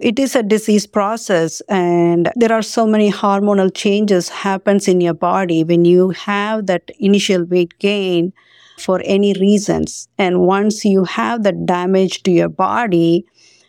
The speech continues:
it is hard for you to lose weight with any measures. Like, it's an ongoing treatment. You have to treat chronically lifelong so that you can be healthy and not develop any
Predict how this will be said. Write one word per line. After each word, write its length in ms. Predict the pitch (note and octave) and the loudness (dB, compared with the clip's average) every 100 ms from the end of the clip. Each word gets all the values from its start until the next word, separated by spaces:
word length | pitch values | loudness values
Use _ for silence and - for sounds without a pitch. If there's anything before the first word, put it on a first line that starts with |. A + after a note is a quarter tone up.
| _ _ - | _ _ -2
it 120 | A3+ | 0
is 320 | A#3+ A#3+ - _ | -2 -4 -10 _
hard 600 | - - - A#3+ C4 B3 | -12 -8 -2 0 0 -4
for 180 | - G3+ | -2 0
you 300 | F3+ F3+ F#3+ G3 | 2 4 4 2
to 80 | F3+ | 2
lose 400 | F3 F#3+ F#3+ - | 4 2 0 -4
weight 320 | G3+ G3 G3 - _ _ _ B3+ | -2 -2 -4 -10 _ _ _ -4
with 200 | G3+ - | -2 -2
any 380 | G3 G#3+ G#3+ | 0 2 2
measures. 500 | G#3+ G3+ G#3 G#3 E3+ | 2 2 0 -2 0
Like, 160 | F#3 F3+ | 0 0
it's 180 | F#3+ - | 0 -2
an 60 | |
ongoing 640 | G3+ G#3 A3+ G#3+ G#3+ G#3 G3+ | -2 -2 -2 -2 -2 -4 -4
treatment. 580 | A#3 A#3 - F3+ D#3 | -4 -4 -2 -4 -4
You 180 | F3 F3+ | -4 -4
have 320 | F3 - G#3 | -4 -4 -4
to 80 | G#3 G#3+ | -6 -8
treat 320 | - G#3 G3+ F3+ - | 0 0 0 -6 -8
chronically 540 | - F#3 F#3 F3+ F3 | -2 -2 0 0 0
lifelong 800 | E3 E3+ F3 - F#3+ G3+ F3+ F3 F3 _ _ - _ _ | 2 0 -4 -2 0 2 0 -4 -8 _ _ -20 _ _
so 260 | - - G3+ | -8 -2 0
that 340 | G3+ A3 A3 | 0 -2 0
you 200 | G3 G3 | 2 2
can 340 | G3 G#3 G3 F3+ | 2 0 2 2
be 240 | F#3+ F#3+ | 4 4
healthy 800 | F3 F3 F3 G3+ - B3+ C4 C4+ | 2 -4 -4 -4 0 2 2 0
and 580 | G3+ G3 F#3+ G3 G3 F#3 | 0 0 0 0 2 2
not 340 | F#3 G3 G#3+ F#3 | 0 0 -2 -2
develop 360 | F#3+ A3 G3 - | 0 0 -4 -4
any 300 | F#3+ G#3 A#3 | -2 0 0